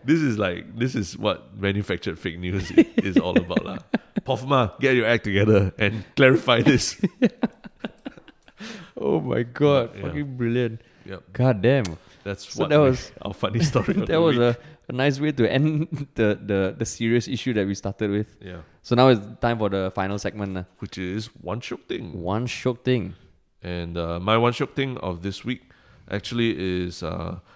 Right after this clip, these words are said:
Speaker 1: because there's so much of it going on, that's something we haven't talked about, but,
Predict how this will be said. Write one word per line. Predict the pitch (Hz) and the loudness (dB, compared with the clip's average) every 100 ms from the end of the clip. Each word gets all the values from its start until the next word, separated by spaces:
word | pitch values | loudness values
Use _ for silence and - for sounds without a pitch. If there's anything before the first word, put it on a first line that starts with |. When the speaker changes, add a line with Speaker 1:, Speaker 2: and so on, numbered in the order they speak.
| - | -8
Speaker 1:
because | 113 165 139 | 4 6 8
there's | 123 - | 4 2
so | 131 | 2
much | 131 113 104 | 4 2 2
of | 101 | 0
it | 101 - 101 | -2 -6 -10
going | 95 92 | -6 -2
on, | 95 95 | -2 -2
that's | 107 113 - 98 | -2 -2 -4 -8
something | 98 92 98 | -6 -4 -2
we | |
haven't | 92 92 - | -2 -2 -6
talked | 85 | -8
about, | 90 92 - | -2 -2 -2
but, | 90 80 | -4 -4